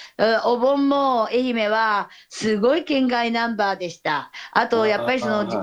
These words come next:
Speaker 1: あの、私たちのね、その、やっぱりあの、奥道後へ、奥道後じゃないわ、道後か。道後なんかすごくあの、有名な、全国でも有名なね、温泉があったりしてね。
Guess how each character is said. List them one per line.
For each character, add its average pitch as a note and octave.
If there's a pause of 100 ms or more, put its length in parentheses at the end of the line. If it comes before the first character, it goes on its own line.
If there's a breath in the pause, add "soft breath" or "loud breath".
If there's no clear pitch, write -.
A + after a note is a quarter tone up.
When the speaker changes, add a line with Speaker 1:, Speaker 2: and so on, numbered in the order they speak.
Speaker 1:
あ -
の、 G3
私 A3
た A#3
ち A3+
の G3
ね、 D#4 (200 loud breath)
そ G#3+
の、 G#3
や G3
っ G3
ぱ G3+
り G3
あ F#3
の、 F#3 (200)
奥 G3
道 B3
後 A3
へ、 F#3+
奥 G#3+
道 A#3+
後 G#3+
じ G3
ゃ F#3+
な F#3+
い F#3+
わ、 F3+
道 A#3+
後 A3
か。 E3 (300 loud breath)
道 B3
後 B3
な A#3+
ん A3
か G3+
す G3
ご C4
く D4
あ C4
の、 A3 (160 loud breath)
有 A3
名 G#3+
な、 G#3
全 A3
国 G3+
で G3+
も G3
有 G#3
名 G#3+
な G#3
ね、 C4
温 A3+
泉 A3+
が A3
あ A3+
っ A3+
た G#3
り F#3+
し -
て F#3
ね。 B3+